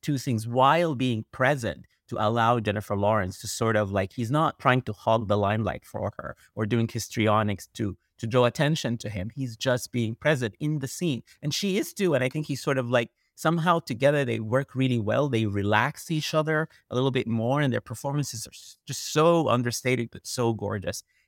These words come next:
And it's the type of performance, because the movie is not the, it's the only nomination, that the movie got, I, you know, even though he was campaigning and there was definitely a campaign behind him, I was like, "It's probably not gonna happen," although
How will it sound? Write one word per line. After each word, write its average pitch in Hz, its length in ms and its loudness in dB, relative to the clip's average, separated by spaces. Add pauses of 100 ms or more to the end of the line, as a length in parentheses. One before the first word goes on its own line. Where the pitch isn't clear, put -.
(160)
And 135 240 2
it's - 220 -4
the 151 100 -4
type 160 300 0
of 151 120 -10
performance, 127 480 -2
because 113 280 -4
the 110 100 0
movie 127 340 0
is 113 120 0
not 113 200 2
the, 98 80 -8
it's - 200 -20
the 101 100 -4
only 120 200 2
nomination, 98 760 -2 (300)
that 98 80 -6
the 98 60 0
movie 98 280 0
got, 87 400 2 (140)
I, 107 360 2 (240)
you 117 140 0
know, 110 180 2
even 113 220 0
though 107 200 2
he 110 160 0
was 95 280 -2
campaigning 127 640 0
and 101 100 2
there 92 60 0
was 92 140 -2
definitely 98 460 -2
a 85 40 -4
campaign 104 400 -2
behind 135 380 -2
him, 101 220 -4 (260)
I 131 100 -2
was 143 100 0
like, 143 160 0
"It's - 140 -8
probably 196 360 -2
not 165 240 4
gonna 143 160 2
happen," 143 340 0
although 123 520 2